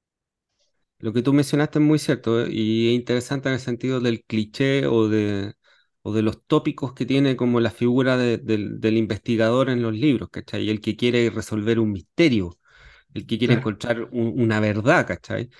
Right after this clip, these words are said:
Speaker 1: En general siempre el, el, el resolver un misterio que implica obtener un conocimiento que se está buscando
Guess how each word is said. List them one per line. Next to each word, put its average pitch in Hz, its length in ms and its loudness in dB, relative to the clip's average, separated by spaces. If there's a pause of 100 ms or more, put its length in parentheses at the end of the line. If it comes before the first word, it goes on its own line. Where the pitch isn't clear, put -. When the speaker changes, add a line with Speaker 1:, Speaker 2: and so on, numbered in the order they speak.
(340)
Speaker 1:
En 101 80 -12
general 123 280 -2
siempre 135 520 0
el, 117 200 2
el, 113 340 -4
el 113 100 -8
resolver 113 480 2
un 139 100 4
misterio 143 420 2
que 120 80 -2
implica 123 760 0 (480)
obtener 131 560 2
un 147 80 4
conocimiento 127 1200 0
que 107 140 -8
se - 120 -12
está 127 200 -2
buscando 131 640 0